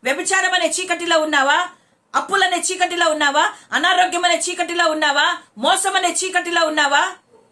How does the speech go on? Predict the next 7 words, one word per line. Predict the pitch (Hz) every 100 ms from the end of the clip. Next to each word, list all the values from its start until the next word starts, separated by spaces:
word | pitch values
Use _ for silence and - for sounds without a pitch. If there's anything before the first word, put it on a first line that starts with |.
| _ _ -
దుష్టత్వమనే | 349 359 392 381 370 359 320 370
చీకటిలో | 370 349 349 320
ఉన్నావా? | 311 285 285 359 370 _ _ -
దేవుని | 202 370 370
వాక్యానికి | 330 349 359 370 359 320
లోబడకుండా | 330 359 359 359 349
అవిధేయులుగా | 330 262 349 349 359 359 339